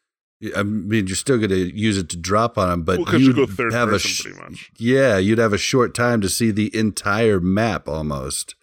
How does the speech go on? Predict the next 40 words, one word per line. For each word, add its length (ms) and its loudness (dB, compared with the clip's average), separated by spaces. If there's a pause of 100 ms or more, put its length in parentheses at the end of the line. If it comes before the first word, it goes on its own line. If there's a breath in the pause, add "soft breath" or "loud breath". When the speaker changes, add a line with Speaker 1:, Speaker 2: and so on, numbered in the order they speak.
(540 loud breath)
Speaker 1:
and 280 0
Speaker 2:
Actu- 260 0
Speaker 1:
know 300 4
where 220 4
people 400 0
are 100 4
at. 260 0 (380)
Speaker 2:
Yeah, 200 -2
I 40 0
actually 240 0
lied. 260 2
Somebody 380 -2
did 340 -4
try 260 -4
to 100 2
use 200 -2
it. 100 2
That's 180 -2
how 140 -2
I 120 0
know. 480 0 (640)
Basically, 460 0
you, 200 -2
as 220 0
an 100 0
enemy, 560 -2 (140)
you 160 -12
can't 380 -4
see 300 -2
the 100 -2
cone 580 -6
until 500 -2
the 120 -4
person 640 -4 (340)
hits 240 -6
the 140 0
button 320 -2
to 200 -10
come 340 -4
down. 420 -2